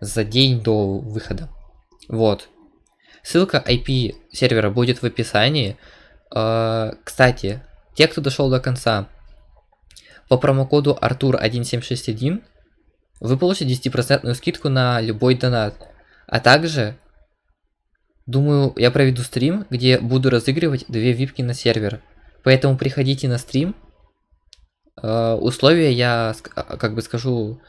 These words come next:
Ну, в общем, все про розыгрыш будет, думаю, в следующем ролике.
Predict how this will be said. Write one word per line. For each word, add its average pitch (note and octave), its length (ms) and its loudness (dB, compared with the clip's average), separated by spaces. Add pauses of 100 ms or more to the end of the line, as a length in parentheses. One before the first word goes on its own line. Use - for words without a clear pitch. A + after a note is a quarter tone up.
(260)
Ну, F3 100 0
в G3 40 6
общем, D3+ 340 0 (220)
все F3 220 4
про D#3 160 2
розыгрыш D3+ 580 0 (200)
будет, C#3+ 280 0
думаю, C3 220 2
в - 20 -6
следующем C3 340 -2
ролике. G#2+ 400 -4